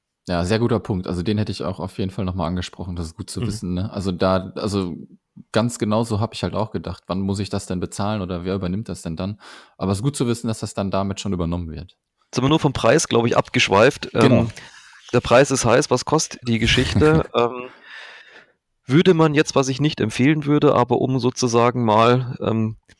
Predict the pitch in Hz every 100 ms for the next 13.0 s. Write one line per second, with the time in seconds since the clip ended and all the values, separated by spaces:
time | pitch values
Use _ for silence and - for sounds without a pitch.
0 | - - 92 92 131 143 143 135 - 135
1 | - 120 117 113 - _ _ _ _ _
2 | - 120 143 151 - 123 113 120 135 123
3 | 117 - - 113 117 - 123 - 104 110
4 | 120 - 113 101 120 147 151 147 - -
5 | - _ _ - 113 117 117 113 110 107
6 | 120 127 123 117 117 - 107 107 - 127
7 | 113 113 120 123 113 - 101 120 - 117
8 | - 104 - 110 107 - 110 107 104 107
9 | - - 104 101 110 135 143 139 - -
10 | - - _ - 110 110 110 110 - 107
11 | 113 117 113 104 107 151 156 - 135 135
12 | 131 - 131 - 135 - - 123 117